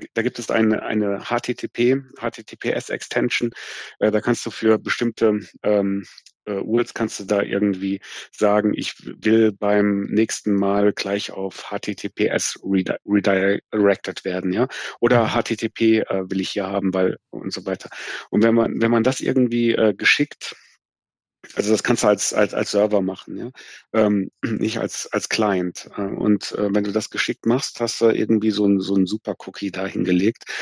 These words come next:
Speaker 1: Und da
Speaker 2: Mhm.
Speaker 1: kannst du jeden, ähm, ja, und, ähm, da gibt's keine, ähm, äh, sozusagen, ähm, Cookie-Banner, die du da freischaltest, weil das, ähm, prinzipiell, äh, außerhalb des Systems ist, ja. Und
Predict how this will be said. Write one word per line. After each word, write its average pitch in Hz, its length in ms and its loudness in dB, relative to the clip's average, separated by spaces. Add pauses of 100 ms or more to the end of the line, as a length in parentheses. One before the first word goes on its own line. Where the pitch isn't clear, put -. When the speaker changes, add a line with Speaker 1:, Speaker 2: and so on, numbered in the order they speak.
Speaker 1:
Und 117 180 6
da 117 60 6
Speaker 2:
Mhm. - 20 6
Speaker 1:
kannst - 260 -2
du 104 60 4
jeden, 101 460 4
ähm, 101 320 2 (360)
ja, 117 180 2
und, - 260 0
ähm, 110 220 4 (600)
da 123 100 0
gibt's - 220 0
keine, 127 380 4 (240)
ähm, 101 440 2 (320)
äh, 104 260 2
sozusagen, 101 800 0
ähm, 98 460 -4 (600)
Cookie-Banner, 101 720 0
die 98 100 -4
du 95 120 -6
da 98 260 2
freischaltest, 98 680 -2
weil 98 100 0
das, - 360 -4
ähm, 98 400 -4 (220)
prinzipiell, 101 720 2 (400)
äh, 98 180 -2
außerhalb 107 480 0
des - 160 -10
Systems 101 540 -4
ist, - 220 -10
ja. 101 100 -2
Und - 420 -2